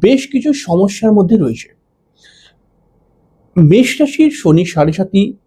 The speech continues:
শুরু হয়ে গেছে। এই শনি সাড়ে সাতি থাকার জন্য মেষ রাশির মানসিক টেনশন,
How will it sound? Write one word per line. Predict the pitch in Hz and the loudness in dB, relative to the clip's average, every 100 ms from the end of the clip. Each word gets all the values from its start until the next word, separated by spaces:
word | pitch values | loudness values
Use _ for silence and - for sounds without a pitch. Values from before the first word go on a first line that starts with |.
| _ _ _ - | _ _ _ -12
শুরু | - 190 254 | 0 4 4
হয়ে | 254 | 4
গেছে। | 247 247 277 - _ _ _ _ _ _ - | 2 -2 -8 -16 _ _ _ _ _ _ -2
এই | 226 | 2
শনি | 247 - 254 349 339 | 2 2 4 4 2
সাড়ে | - 208 | -2 -4
সাতি | 220 262 269 277 277 - - | -2 -2 0 0 0 -10 -8
থাকার | 185 175 214 170 | -4 0 -2 0
জন্য | 160 202 143 - _ _ _ _ - | -2 0 -4 -8 _ _ _ _ 0
মেষ | 190 254 - | 2 2 0
রাশির | 240 - 233 | -2 -2 -4
মানসিক | 180 135 170 190 - - | -2 -2 -4 -6 -12 -4
টেনশন, | 202 208 226 | -2 -2 -8